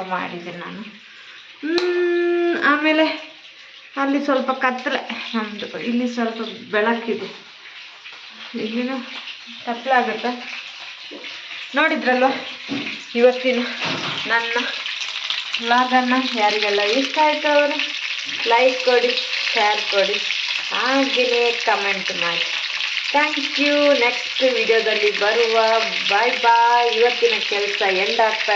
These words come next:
ಇದೆ. Thank you so much. Love you all. Bye bye. ಯಾವುದಕ್ಕೂ ಟೆನ್ಷನ್ ಬೇಡ, ಯಾವುದಕ್ಕೂ ತಲೆ ಕೆಡಿಸ್ಕೊಳ್ಳುವ ಅವಶ್ಯಕತೆ ಇಲ್ಲ. ನಮ್ಮ ಕೆಲಸ ಆಯ್ತು, ನಾವು ಆಯ್ತು ಇದ್ರೆ ಯಾವ ಕೆ-, ಟೆನ್ಷನ್ಗೂ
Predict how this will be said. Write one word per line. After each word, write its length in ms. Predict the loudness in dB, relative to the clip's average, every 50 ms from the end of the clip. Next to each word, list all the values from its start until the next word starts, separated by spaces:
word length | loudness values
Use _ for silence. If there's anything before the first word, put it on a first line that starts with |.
| 0
ಇದೆ. 160 | 0 0 0 -2 -2 -2 -4 -4 -4 -4 -4 -4 -4 -4 -4 -2
Thank 240 | -2 -2 -2 -4 -4 -4
you 60 | -4 -4 -4 -4 -2
so 120 | 0 0 0 0 -2 -2 -2
much. 200 | -2 -2 -2 -4 -2 0 2 2 2 2
Love 180 | 0 -2 -2 -2 -2
you 80 | -2 -2 0 0 2
all. 200 | 2 2 2 0 -2 -2 -2 0
Bye 220 | 0 2 2 0 0 0 2
bye. 220 | 4 4 4 4 2 2 2
ಯಾವುದಕ್ಕೂ 520 | 2 2 2 0 0 0 -2 -2 -4 -2 0 0
ಟೆನ್ಷನ್ 460 | 2 2 0 0 0 0 -2 0 2 2
ಬೇಡ, 140 | 2 4 4 2 2 2 2
ಯಾವುದಕ್ಕೂ 600 | 2 2 2 2 0 0 0 -2 -2 -2 -2 0 0 0 -2 -4 -6 -6 -8 -6 -6 -4 -2
ತಲೆ 200 | 0 0 0 0 0 0
ಕೆಡಿಸ್ಕೊಳ್ಳುವ 600 | 0 0 0 -2 -4 -4 -2 -2 0 2 2 2 2 2
ಅವಶ್ಯಕತೆ 560 | 2 0 0 0 0 0 0 0 0 2 2 2
ಇಲ್ಲ. 100 | 2 2 2 0 0
ನಮ್ಮ 240 | -2 -2 -2 -2 -2
ಕೆಲಸ 400 | -2 -2 -2 -4 -4 -4 -2 -2
ಆಯ್ತು, 260 | -2 -2 -2 -4 -6 -6 -6 -6 -4
ನಾವು 260 | -4 -4 -4 -2 -2 -2
ಆಯ್ತು 240 | -2 -2 -4 -4 -2 -2 -2 -2
ಇದ್ರೆ 260 | -2 -4 -2 -2 -2 -2 -4 -6 -6 -6 -6 -6 -4 -2 0
ಯಾವ 160 | 0 0 0 0 -2 -2
ಕೆ-, 160 | -2 -2 -4 -4 -4
ಟೆನ್ಷನ್ಗೂ 520 | -4 -4 -2 -4 -4 -4 -2 0 0 0